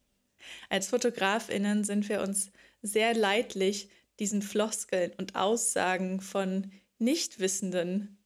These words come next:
bewusst, die da zum Beispiel lauten: „Oh wow, deine Kamera macht ja tolle Fotos.“ Und wir alle wissen, dass es nicht die Kamera ist, die ein Foto macht, genauso wenig wie die Pfanne uns ein tolles Essen zaubert.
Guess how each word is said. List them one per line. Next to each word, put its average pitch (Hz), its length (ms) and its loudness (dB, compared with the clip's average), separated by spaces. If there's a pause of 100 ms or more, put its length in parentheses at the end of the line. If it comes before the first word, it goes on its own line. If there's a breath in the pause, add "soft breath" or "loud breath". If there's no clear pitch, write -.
bewusst, 190 720 -2 (260)
die 202 140 -2
da 190 420 2
zum 202 160 -2
Beispiel 190 340 -2
lauten: 190 440 0
„Oh 202 180 -2
wow, 220 520 0 (580 soft breath)
deine 190 260 -2
Kamera 202 460 2
macht 190 260 -2
ja 185 140 0
tolle 196 340 2
Fotos.“ - 680 -2 (440 soft breath)
Und 208 200 0
wir 220 160 2
alle 233 280 4
wissen, 226 600 2 (260 soft breath)
dass 208 160 -2
es 202 140 -2
nicht 226 200 2
die 185 100 -8
Kamera 240 420 2
ist, 214 340 2
die - 80 2
ein 196 140 0
Foto 196 280 -4
macht, 190 360 -4
genauso 202 420 0
wenig 190 340 2
wie 190 320 -2 (360 loud breath)
die 196 100 -2
Pfanne 202 720 2 (160)
uns 190 480 0
ein 185 120 0
tolles 190 360 0
Essen 185 260 -2
zaubert. - 560 -4